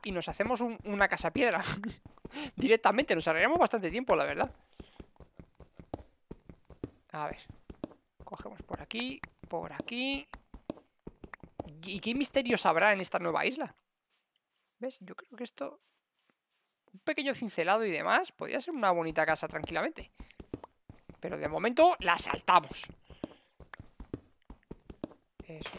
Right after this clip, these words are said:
es. Vale, nos llevamos un poco más. A ver si hago ya... Consigo el hierro para picar mucho más rápido, hacer todo esto más rápido. Vale, yo creo que con esto ya está anocheciendo.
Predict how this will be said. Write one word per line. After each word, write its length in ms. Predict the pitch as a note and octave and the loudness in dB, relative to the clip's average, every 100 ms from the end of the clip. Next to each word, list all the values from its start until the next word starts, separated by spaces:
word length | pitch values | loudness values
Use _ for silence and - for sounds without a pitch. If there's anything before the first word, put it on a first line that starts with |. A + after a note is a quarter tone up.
| - | -4
es. 460 | F#3 A#3 B3 - - - - - - _ - - - | -2 -2 -4 -8 -16 -20 -12 -12 -12 _ -20 -20 -16
Vale, 160 | - - | -16 -12
nos 100 | E3 | -6
llevamos 300 | D#3 E3 D#3 | -4 -4 -8
un 60 | E3 | -12
poco 180 | E3 E3+ | -6 6
más. 300 | A3 B3+ - | 6 8 4
A 40 | |
ver 100 | E3+ | 0
si 120 | A#3+ | 4
hago 140 | A3+ G#3 | 6 8
ya... 760 | G3 F#3+ F3 E3 D#3+ D#3+ E3+ - - - | 10 12 12 12 10 6 0 -8 -16 -6
Consigo 320 | E3 - F#3 | -4 -2 0
el 80 | D#3+ | 2
hierro 260 | F3+ A3 - | 2 0 -4
para 180 | - D#3+ | -4 -4
picar 260 | - E3+ F3+ | -4 -2 -2
mucho 200 | F#3 E3 | -2 -4
más 120 | D3+ | -2
rápido, 240 | F3+ F#3 | -2 -2
hacer 120 | E3 E3+ | -4 -4
todo 120 | E3+ | -6
esto 140 | - | -4
más 140 | D#3+ D#3 | -4 0
rápido. 340 | F#3 A3 B3+ - - - - - - - _ _ - - - - - - - _ - - - _ _ _ _ _ _ - | 0 0 -6 -8 -18 -20 -20 -12 -12 -12 _ _ -20 -20 -20 -20 -14 -14 -14 _ -20 -18 -20 _ _ _ _ _ _ -16
Vale, 140 | F3 | -12
yo 100 | F3+ | -6
creo 140 | F#3+ F#3 | -4 -2
que 80 | E3 | 0
con 160 | E3+ | 0
esto 340 | A#3+ - E4 A#3 | 2 6 4 4
ya 140 | G3+ | 0
está 140 | - | -2
anocheciendo. 760 | F#3+ E3+ - A3 C4 D#4 E4 | -4 -4 -6 -4 0 2 2